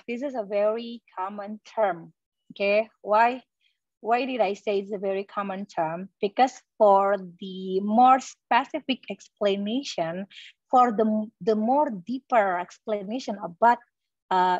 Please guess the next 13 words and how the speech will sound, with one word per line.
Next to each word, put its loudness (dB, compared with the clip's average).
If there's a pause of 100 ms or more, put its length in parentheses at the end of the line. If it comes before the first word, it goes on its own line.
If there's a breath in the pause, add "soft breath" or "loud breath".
each -6 (100)
of, 4 (300)
uh, -8 (160)
things -6
that -2 (220)
I -6
will -4 (480)
mention -2 (100)
within -2
this 0
topic 0
will 2
be -6